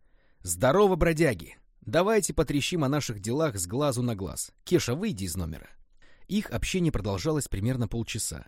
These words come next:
Мы были в соседнем номере. И когда услышали, что дверь Кешиного номера открылась, и Бардик прощается с донецкими пацанами, Кеша вышел в коридор. Донецкие объявили ему: «Ну что, сучонок, легко отделался».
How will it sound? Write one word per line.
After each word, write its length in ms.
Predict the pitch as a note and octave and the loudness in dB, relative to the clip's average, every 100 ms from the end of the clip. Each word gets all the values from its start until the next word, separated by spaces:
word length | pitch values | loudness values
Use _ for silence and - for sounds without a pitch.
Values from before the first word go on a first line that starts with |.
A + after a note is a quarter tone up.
| - _ - _ - | -20 _ -20 _ -2
Мы 140 | B2+ | 0
были 220 | A#2 A2 | 2 0
в 80 | - | -2
соседнем 380 | A2 A2+ G#2+ A#2 | -4 -4 -2 0
номере. 360 | F#2 D#2+ A#1+ - _ _ _ - | -2 -4 -12 -20 _ _ _ -10
И 60 | A2+ | -2
когда 260 | A#2+ B2 | 0 2
услышали, 420 | G#2+ - D#3 A2 | 0 0 -2 -2
что 220 | F#2+ - F2+ | -4 -4 -6
дверь 280 | G2+ C3+ | 0 0
Кешиного 460 | F#2+ C3 A#2+ G2 F#2+ | 0 -2 -2 -2 -2
номера 320 | G#2 G#2 F2+ | 0 0 -2
открылась, 720 | - F#2+ - F#3+ E3 G2+ - - - | -4 -8 -4 -2 0 -2 -6 -14 -8
и 100 | A#2+ | -2
Бардик 360 | G2+ C#3+ B2 - | 2 2 0 -2
прощается 520 | C#3 - B2+ F#2+ F2+ | -2 0 0 0 -4
с 60 | |
донецкими 460 | F2 G#2 G2+ - F#2+ | -4 -2 0 -2 -4
пацанами, 640 | - - B2+ F#3 G#3 F#3 - _ _ - | -4 0 0 2 2 0 -2 _ _ -2
Кеша 280 | G#3+ A3 - | 0 2 2
вышел 200 | E3 C3 | 0 -2
в 60 | |
коридор. 440 | - G2+ E2+ D#2+ - _ _ | -2 -2 -2 -6 -8 _ _
Донецкие 580 | - G2+ B2+ E3+ - D3 | -4 0 2 0 -2 -6
объявили 400 | - A2 G2+ E2 | -6 -6 -4 -4
ему: 220 | D#2 B1 - _ _ _ _ _ _ | -6 -10 -16 _ _ _ _ _ _
«Ну 160 | B2 D#3+ | 4 4
что, 240 | - G#3+ | 6 4
сучонок, 640 | - B2+ - F#2 D2+ - - _ | 4 2 0 -2 -4 -12 -20 _
легко 440 | C3+ F3+ - F#3 | 2 2 6 6
отделался». 640 | E3+ D#3 E3 G2+ F2 - | 6 6 2 2 -2 -6